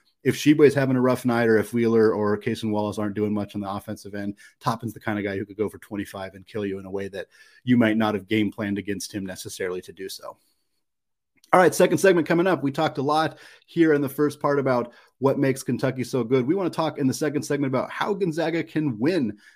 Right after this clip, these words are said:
this one, what they can do to avoid taking another loss and send John Calipari home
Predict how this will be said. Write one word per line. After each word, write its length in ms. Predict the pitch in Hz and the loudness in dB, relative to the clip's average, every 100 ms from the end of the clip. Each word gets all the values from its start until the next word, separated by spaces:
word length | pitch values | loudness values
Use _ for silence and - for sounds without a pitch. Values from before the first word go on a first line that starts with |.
| - | -6
this 200 | 135 135 | -6 -4
one, 220 | 135 110 | -2 0
what 180 | 120 139 | -2 -2
they 100 | 160 | -4
can 200 | 151 143 | -2 -4
do 340 | 123 143 139 135 _ - | 0 -2 -2 -6 _ -4
to 120 | 131 | -2
avoid 320 | 104 123 139 | 0 0 0
taking 300 | 147 139 143 | 0 -2 -2
another 240 | 131 123 | -2 -2
loss 340 | 117 117 117 - | -2 -2 -4 -6
and 160 | 117 | -10
send 300 | - 123 120 | -8 -6 -4
John 260 | 110 117 117 | -2 -2 -4
Calipari 640 | - 113 113 - 113 110 | -2 -2 -2 -2 0 0
home 500 | 104 135 131 123 131 | 0 0 2 2 -2